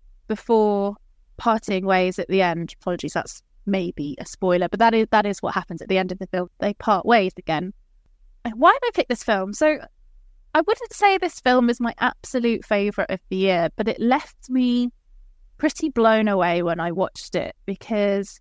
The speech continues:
it's one of those films that I watched it and then I thought a lot about later. It really struck me. I, I found it pretty extraordinary for,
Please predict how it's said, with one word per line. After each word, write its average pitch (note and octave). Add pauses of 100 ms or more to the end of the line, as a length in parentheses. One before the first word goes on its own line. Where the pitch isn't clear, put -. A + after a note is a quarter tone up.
(680)
it's -
one C#4+
of E4
those E4
films B3
that A#3+
I A#3+
watched -
it F#3
and G#3
then G#3+
I G#3 (120)
thought A#3 (260)
a G3+
lot A3
about F#3+ (160)
later. G3 (840)
It -
really C4+
struck -
me. E3+
I, D#3 (160)
I G#3
found A#3+
it A#3
pretty A3+
extraordinary G3
for, A3